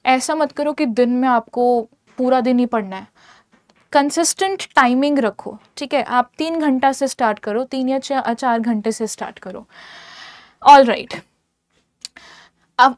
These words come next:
again you have to be consistent। You are consistent in forgetting, you are not consistent in forgetting previous stuff। मतलब मैंने already बता दिया ये पॉइंट भी, अ, पूरा, अ, एक ही साथ बता दिया I think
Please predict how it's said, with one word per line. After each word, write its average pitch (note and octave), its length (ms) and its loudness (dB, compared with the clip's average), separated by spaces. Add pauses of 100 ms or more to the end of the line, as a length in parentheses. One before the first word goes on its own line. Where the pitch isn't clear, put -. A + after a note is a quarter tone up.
again D4 380 0 (460)
you B3+ 160 0
have C4 280 4
to D#4+ 80 0
be D4+ 140 0
consistent। D4+ 640 -2 (320)
You A#3+ 100 -2
are B3+ 140 0
consistent C#4 520 -4
in C4+ 120 -2 (100)
forgetting, B3+ 580 0 (180)
you A#3+ 120 -2
are B3 80 0
not D#4 220 -2
consistent C#4 480 -2
in C4 140 -4
forgetting B3 360 -2 (100)
previous A#3+ 500 -2
stuff। C4+ 200 -2 (600)
मतलब A3 360 -2 (440)
मैंने A3+ 180 0
already A#3 400 0
बता A3+ 340 0
दिया A#3 200 -2
ये A3+ 220 0
पॉइंट G#3+ 400 -6
भी, B3 140 -8 (460)
अ, G#3 220 -2
पूरा, A#3 540 4
अ, G#3 400 2
एक A#3+ 200 0
ही C#4+ 80 4
साथ B3+ 200 0
बता G#3 320 -2
दिया G3+ 220 -6
I F#3+ 100 -8
think A#3 300 -8